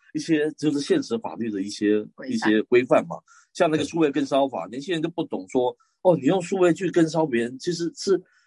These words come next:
Speaker 1: 你以为是 OK 的，反正我不是实体嘛。其实他触法他自己都不晓得，所以父母亲怎么样带孩子说，我们自己要了解这个部分，以免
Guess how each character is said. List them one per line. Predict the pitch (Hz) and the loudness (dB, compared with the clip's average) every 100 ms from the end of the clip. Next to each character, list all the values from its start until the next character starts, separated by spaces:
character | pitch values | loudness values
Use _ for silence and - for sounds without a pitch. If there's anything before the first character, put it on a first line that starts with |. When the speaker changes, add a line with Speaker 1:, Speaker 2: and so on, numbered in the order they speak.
| _ _ | _ _
Speaker 1:
你 | 175 | 4
以 | 196 | 6
为 | 135 135 | 8 6
是 | |
OK | - 139 135 135 131 | 6 4 4 4 4
的， | 104 90 | 2 -4
反 | 113 | -2
正 | 160 | -2
我 | |
不 | 110 117 | -4 -8
是 | 127 | -8
实 | - 101 110 | -4 -2 0
体 | 113 - | -2 -4
嘛。 | 65 - | -8 -6
其 | - 160 | 2 4
实 | |
他 | 185 196 | 4 4
触 | - 220 | 4 4
法 | 101 | 4
他 | 107 | 4
自 | 180 | 4
己 | 156 | 4
都 | 139 | 4
不 | 170 | 2
晓 | - 80 | 2 0
得， | 78 78 - - - - - | -2 -8 -10 -16 -18 -18 0
所 | 202 | 4
以 | 196 156 - | 6 4 2
父 | - 202 | 2 2
母 | |
亲 | 113 165 | 2 -4
怎 | 143 - | -4 -4
么 | 113 | 0
样 | 143 135 | 0 4
带 | 147 120 | 4 4
孩 | - 101 | 0 0
子 | 113 - | 0 -6
说， | - 104 | -8 -4
我 | 101 92 | -2 -2
们 | 98 | -4
自 | - | -4
己 | 104 | 2
要 | 107 | 2
了 | 92 95 | 2 -2
解 | 92 | -4
这 | - | -14
个 | 92 | -20
部 | - 90 | -18 -6
分， | 87 87 - - - | -2 -2 -4 -10 2
以 | 165 | 4
免 | 151 113 | 6 4